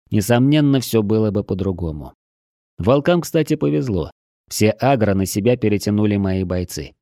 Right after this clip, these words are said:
Им ничего другого не оставалось, как метать стрелы с безопасного расстояния. Это хорошо.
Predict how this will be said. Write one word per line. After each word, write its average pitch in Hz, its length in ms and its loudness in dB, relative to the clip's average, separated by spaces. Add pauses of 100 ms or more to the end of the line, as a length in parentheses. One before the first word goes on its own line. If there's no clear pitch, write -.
(160)
Им 123 200 0
ничего 127 400 2
другого 110 420 2
не 107 140 0
оставалось, 117 540 -2
как 104 200 -2
метать 104 320 -2
стрелы 120 400 0
с 90 60 -4
безопасного 92 680 -4
расстояния. 87 720 -6 (580)
Это - 220 -8
хорошо. 101 680 -2